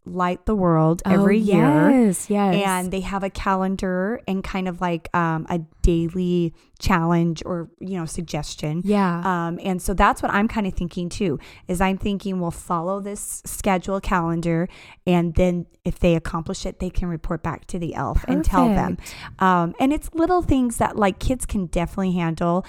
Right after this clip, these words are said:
Speaker 2: Yeah.
Speaker 1: Even, like, writing a note to somebody,
Speaker 2: Yeah.
Speaker 1: calling someone you love, thanking someone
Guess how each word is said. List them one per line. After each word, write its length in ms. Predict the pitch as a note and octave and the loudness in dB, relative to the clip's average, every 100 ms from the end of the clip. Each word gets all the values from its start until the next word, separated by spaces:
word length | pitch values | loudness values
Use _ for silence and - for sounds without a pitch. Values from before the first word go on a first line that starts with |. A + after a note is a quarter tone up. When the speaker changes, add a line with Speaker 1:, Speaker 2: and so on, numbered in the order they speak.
| - - | -10 -4
Speaker 2:
Yeah. 220 | G3 A3+ | 0 2
Speaker 1:
Even, 260 | A3 A3 | 2 0
like, 200 | F#3+ E3 - - | 0 -2 -4 -10
writing 360 | D#3 D3+ E3 F#3+ | -8 -6 -4 -2
a 40 | |
note 340 | G#3 A#3 D4 | -2 -4 -2
to 120 | - A#3 | 0 0
somebody, 720 | - F#3 E3 D#3+ D#3 D3+ C#3+ | 0 0 2 2 4 2 2
Speaker 2:
Yeah. 80 | - | 2
Speaker 1:
calling 280 | F#3+ F3 G3+ | 2 2 -2
someone 300 | - G#3+ A3+ | -2 -2 0
you 100 | A#3 | -2
love, 420 | A3+ A3+ C#4+ C4 F#3 | 0 2 2 0 -4
thanking 500 | - G3+ G#3 A#3+ A#3 | -8 -8 -6 -6 -4
someone 580 | - A3 G#3+ A3 G#3+ | -4 -2 -2 -2 -4